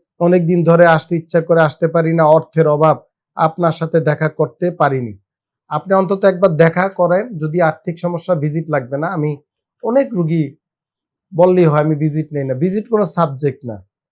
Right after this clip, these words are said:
কিন্তু আপনারটা তো সরাসরি দেখতে হবে কি অবস্থা, এরপরে কি করণীয়, এটা আমি ইনশাল্লাহ সাজেস্ট করব। তারপরেও রুবেল সাহেব, আপনাকে বলবো,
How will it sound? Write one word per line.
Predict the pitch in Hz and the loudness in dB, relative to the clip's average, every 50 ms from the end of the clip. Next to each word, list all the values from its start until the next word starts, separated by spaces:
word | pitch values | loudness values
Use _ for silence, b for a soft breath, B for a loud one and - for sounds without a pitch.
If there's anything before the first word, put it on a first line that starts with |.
| _ _ _ _ _ _ _ _ _ - | _ _ _ _ _ _ _ _ _ -6
কিন্তু | 170 180 190 180 208 202 | -4 -4 -2 2 2 4
আপনারটা | 202 185 - - 196 190 - 202 196 | 4 4 2 2 0 0 0 -2 -4
তো | 175 196 165 | -2 -2 -4
সরাসরি | - 160 170 185 190 160 175 185 185 160 | 0 0 2 2 2 0 -2 -4 -4 -2
দেখতে | 139 147 151 147 - - 180 | -2 -2 -2 -2 -2 -2 -2
হবে | 160 143 127 139 135 | -2 0 -2 -4 -6
কি | - - 185 190 | -4 -2 0 0
অবস্থা, | 185 180 165 170 - 170 160 156 | 2 0 -2 0 2 2 2 2
এরপরে | 156 - - 190 185 180 | 0 0 -2 -2 -2 -2
কি | 170 - 190 165 | -4 -6 -10 -4
করণীয়, | - 180 165 165 160 156 139 120 120 _ _ _ _ _ _ _ _ _ _ _ _ - | 0 2 2 2 2 0 -4 -6 -10 _ _ _ _ _ _ _ _ _ _ _ _ -6
এটা | 175 156 185 180 | -6 0 2 2
আমি | 175 175 175 | 4 4 2
ইনশাল্লাহ | 180 165 - 170 165 165 170 165 | 0 0 0 0 0 0 0 0
সাজেস্ট | 165 165 156 147 160 160 160 - | 2 0 0 0 0 -4 -4 -2
করব। | - 175 156 143 147 | -2 -2 0 0 -2
তারপরেও | 143 165 165 165 147 185 180 185 185 | 0 0 0 0 0 -2 0 0 0
রুবেল | 165 170 160 180 180 160 | 0 0 0 0 -2 -2
সাহেব, | - 175 175 165 | -2 -4 0 0
আপনাকে | 165 165 170 170 160 170 170 | 0 -2 -2 -6 -6 -4 -2
বলবো, | 156 170 170 156 151 160 165 165 | -2 -2 -2 0 -2 -2 -4 -4